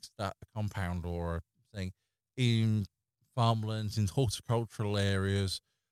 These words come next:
where instead of using, um,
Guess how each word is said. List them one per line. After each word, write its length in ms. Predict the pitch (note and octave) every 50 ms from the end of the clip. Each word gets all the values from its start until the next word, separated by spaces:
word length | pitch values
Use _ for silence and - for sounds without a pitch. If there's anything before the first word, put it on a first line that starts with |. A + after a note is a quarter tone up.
| _ _ _
where 640 | A2 A2 A2+ A2+ A2+ A2+ A2 A2 A2 G#2+ G#2 - - _ _ _ _ _ _ _ _ _ _ _ _ -
instead 280 | A#2+ A2 - - C#3+
of 180 | C3 B2+ G#2 -
using, 640 | B2+ B2 A#2+ A#2 A2 F#2+ A2+ A2+ A2 A2 A2 G2+ F#2+ - _ _ _ _ _ -
um, 480 | A2 G#2+ G#2+ G#2 G#2 G2+ G2+ G#2 G2+